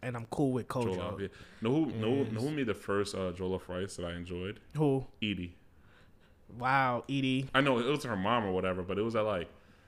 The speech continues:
Speaker 2: it was at, like, um, like, get together we had, and
Speaker 1: Mm-hmm.
Speaker 2: it was, like, so good, and I was like, I just kept eating it. I felt bad 'cause I just kept eating it. I was so drunk,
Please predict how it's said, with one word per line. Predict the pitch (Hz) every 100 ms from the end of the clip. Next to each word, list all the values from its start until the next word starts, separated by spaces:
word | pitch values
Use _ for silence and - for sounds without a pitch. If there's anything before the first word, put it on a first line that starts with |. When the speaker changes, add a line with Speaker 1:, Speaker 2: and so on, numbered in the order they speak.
| - -
Speaker 2:
it |
was | 113
at, | 127
like, | 107 98
um, | - 95 92 90 87 -
like, | 90 90
get | 113
together | 92 87
we | 87
had, | 87 90 87 85 -
and | 160
Speaker 1:
Mm-hmm. | 151
Speaker 2:
it | 143
was, | 139
like, | 120 110 90
so | - - 123 131
good, | 131 143
and | 104
I | 131
was | -
like, | 95 - - - -
I |
just | 107
kept | - 90
eating | 95 90 82
it. | -
I |
felt | - 101 82
bad | 87 82 80
'cause | 90
I |
just | 95 -
kept | 87
eating | 95 85
it. |
I | 82
was | 87
so | 82
drunk, | 80 82